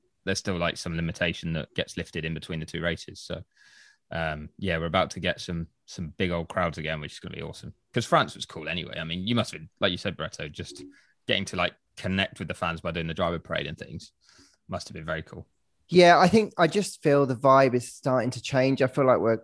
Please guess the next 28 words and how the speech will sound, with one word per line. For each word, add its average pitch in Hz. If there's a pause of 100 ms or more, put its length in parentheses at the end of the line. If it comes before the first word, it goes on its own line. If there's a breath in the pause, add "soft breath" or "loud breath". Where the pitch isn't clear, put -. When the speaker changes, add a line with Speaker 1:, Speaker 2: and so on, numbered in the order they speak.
Speaker 2:
we're, 113 (420)
we're 117 (120)
on 120
an 120
upward 107
trajectory 113
now. 110
Everyone's 123
feeling 120
a 110
bit 107
better 113
about 107
things. 110 (160)
They 117
feel 123
like 117
things 113
are 101
starting 107
to 110
open 110
up 107
and 107
we're 113
on 113
that 104
path. 113